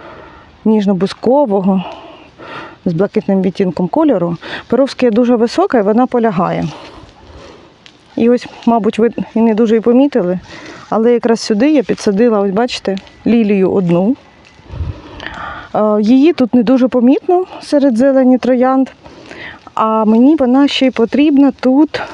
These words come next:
в н-, в ніжках Перовської. Її товстий с-, е, такий стебел, який не гнеться,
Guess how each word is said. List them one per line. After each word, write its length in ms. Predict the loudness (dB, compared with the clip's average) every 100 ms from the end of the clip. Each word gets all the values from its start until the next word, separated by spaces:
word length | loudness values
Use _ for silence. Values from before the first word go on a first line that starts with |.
| -18 -20 -20 -20 -20 -20 -20 -20 -20 -20 -20 -6
в 140 | 0
н-, 180 | 2 4
в 60 | 4
ніжках 540 | 4 4 0 -6 -4
Перовської. 720 | 0 0 0 -6 0 2 2 -2 -16 -18 -6 2
Її 400 | 4 6 4 2
товстий 500 | -2 -4 -4 -4 -4
с-, 280 | -6 -6
е, 420 | -2 2 2 2 0
такий 440 | -2 0 0 0 -8 -10 -18 -20 -20 -20 -18
стебел, 480 | -10 -2 2 2 0 -6 -4
який 300 | -4 0 2
не 100 | 2
гнеться, 540 | 2 0 -2 -4 -4